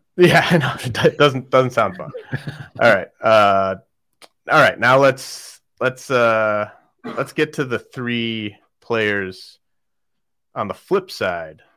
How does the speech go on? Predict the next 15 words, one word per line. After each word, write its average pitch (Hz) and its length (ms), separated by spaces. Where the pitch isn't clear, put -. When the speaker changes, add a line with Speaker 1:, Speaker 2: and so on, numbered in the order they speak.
Speaker 1:
that 101 180
you 104 160
think 110 320
people 113 240
should 110 160
either 101 200
be 98 140
sort 101 260
of 87 100
trading 113 680
or 104 220
fading. 101 760
You 101 180
know, 92 80
if, - 120